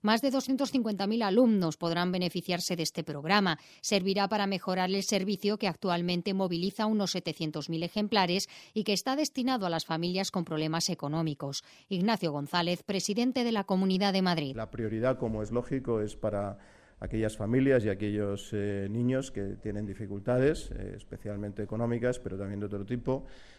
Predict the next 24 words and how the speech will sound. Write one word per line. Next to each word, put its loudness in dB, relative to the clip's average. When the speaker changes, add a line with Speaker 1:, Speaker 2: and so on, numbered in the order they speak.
Speaker 2:
niños -4
con, -6
en -6
educación -6
especial 4
u -4
otras -2
características -2
similares, 2
que 0
son 2
a -2
los -4
que, -4
lógicamente, -2
tenemos -4
que -4
atender -4
prioritariamente -2
porque -4
son -6
los -6
que -8
tienen, -6